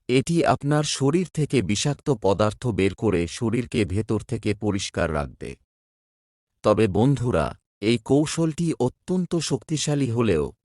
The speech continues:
কিছু বিষয় মনে রাখা জরুরি। যদি গুরুতর অসুস্থ থাকেন, তাহলে চিকিৎসকের পরামর্শ ছাড়া এই অনুশীলন করবেন না এবং চিকিৎসকের নির্দেশ ছাড়া চলমান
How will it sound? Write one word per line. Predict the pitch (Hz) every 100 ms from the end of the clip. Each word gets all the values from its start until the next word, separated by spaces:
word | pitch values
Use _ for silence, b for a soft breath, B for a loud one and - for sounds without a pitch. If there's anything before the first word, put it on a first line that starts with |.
| _
কিছু | - 165 185
বিষয় | 135 123 - 123
মনে | 113 101 95
রাখা | 87 - 104
জরুরি। | 92 95 85 71 60 _ _ _ _ _ _ _ 107
যদি | 120 143 185
গুরুতর | 131 135 165 160 165
অসুস্থ | 165 - 104 - 160 - 151
থাকেন, | - 117 - 85 73 - _ _ _ -
তাহলে | 135 135 170 165
চিকিৎসকের | - 147 165 - 139 - 135
পরামর্শ | 120 101 107 113 123 - 131
ছাড়া | - 110 92 76 - _
এই | 113 123 -
অনুশীলন | 120 143 156 160 135 127
করবেন | 127 113 95 95
না | 95 78 73 - _ _ _
এবং | 117 127 131
চিকিৎসকের | 120 151 - 180 - 147 147 127
নির্দেশ | 113 104 123 127 -
ছাড়া | - 107 92
চলমান | 101 113 101 110 110